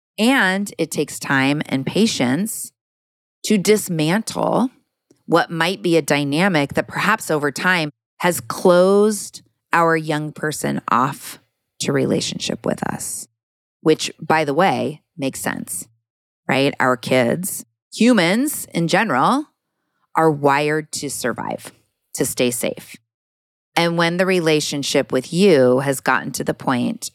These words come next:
of centering everything that isn't going well, they're gonna pull back from it. Why wouldn't they, right?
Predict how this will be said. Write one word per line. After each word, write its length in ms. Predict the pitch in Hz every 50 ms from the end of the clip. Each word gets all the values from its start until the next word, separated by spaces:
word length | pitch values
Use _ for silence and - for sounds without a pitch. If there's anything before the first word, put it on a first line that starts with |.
| - -
of 80 | 127
centering 680 | - - - 135 123 139 135 - - 143 135 131 131 127 - _ _ _
everything 500 | - 180 180 190 208 208 - 214 196 175
that 120 | 170 165 160
isn't 240 | 156 139 151 131
going 300 | - 139 131 127 123 127
well, 520 | 147 175 175 131 107 95 120 180 240 254 - _ _ _ _ _ _ _ _ _ _ _ _ -
they're 120 | - 170
gonna 140 | 196 233 240
pull 180 | 233 - 240 226
back 260 | 196 185 220 247 -
from 200 | - - 143 -
it. 160 | - - - - - -
Why 380 | 156 147 170 185 202 226 247
wouldn't 500 | 214 170 151 151 175 202 240 226 - -
they, 380 | - 120 - - 50 - - _ _ _ _ _ _ _ _ _ _ _ _
right? 440 | - 135 139 139 147 185 220 220 -